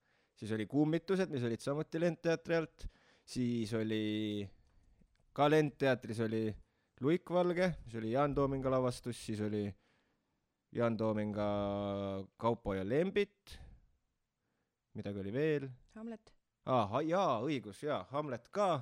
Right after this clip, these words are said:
Speaker 1: Mis veel oli? Skandaalne juhtum.
Speaker 2: Jaan Tooming, nii et tundub, et, eh, sul on õnnestunud Jaan Toomingaga väga palju koostööd teha.
Speaker 1: Nii on, seda on õnnestunud tõesti palju teha. Ja hetkel on käimas ka, eh, Jaan Toomingu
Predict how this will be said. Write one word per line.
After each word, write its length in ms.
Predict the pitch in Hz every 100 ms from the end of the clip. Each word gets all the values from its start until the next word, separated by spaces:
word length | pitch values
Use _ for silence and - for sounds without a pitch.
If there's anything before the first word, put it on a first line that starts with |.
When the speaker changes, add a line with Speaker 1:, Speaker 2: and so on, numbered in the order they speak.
| - _ - _ _ _ _ _ _
Speaker 1:
Mis 160 | - 110
veel 180 | 110 98
oli? 200 | 90 80 - - - -
Skandaalne 580 | - 120 123 143 135 127
juhtum. 440 | 123 117 113 104 98 -
Speaker 2:
Jaan 220 | 202 196
Tooming, 320 | 196 190 185
nii 120 | 190
et 80 | 190
tundub, 260 | 226 233 196
et, 280 | 196 _ 196
eh, 200 | 202 196 - _ -
sul 200 | - 202
on 100 | 196 190
õnnestunud 460 | 190 247 233 196 185
Jaan 160 | 220 202
Toomingaga 440 | 208 185 165 170
väga 200 | 185 175
palju 320 | 175 175 170 165
koostööd 380 | 185 185 165
teha. 200 | - 151 156 _ _ _ _
Speaker 1:
Nii 180 | 123 165
on, 180 | 160 127 98
seda 280 | 131 123 117
on 160 | 110 113
õnnestunud 480 | 110 104 - 107 -
tõesti 560 | 113 104 - 101 95 95 -
palju 240 | 98 90
teha. 220 | 98 92 87
Ja 100 | 143
hetkel 360 | 196 - 123
on 160 | 123 123
käimas 360 | 123 123 127 -
ka, 420 | - 185 156 117 - - - -
eh, 320 | 120 120 117
Jaan 140 | 113 110
Toomingu 380 | 110 110 113